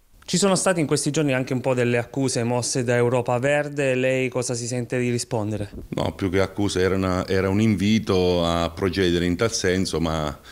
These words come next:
Speaker 2: posso rassicurare gli amici di Europa Verde che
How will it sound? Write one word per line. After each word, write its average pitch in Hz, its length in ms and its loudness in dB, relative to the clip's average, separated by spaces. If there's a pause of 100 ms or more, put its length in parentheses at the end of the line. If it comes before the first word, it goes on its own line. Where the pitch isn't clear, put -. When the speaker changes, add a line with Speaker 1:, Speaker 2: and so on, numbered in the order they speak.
(240)
Speaker 2:
posso 92 280 -2
rassicurare 90 1120 2
gli 82 100 -2
amici 90 400 0
di 87 60 -2
Europa 90 320 0
Verde 82 420 0
che 78 340 0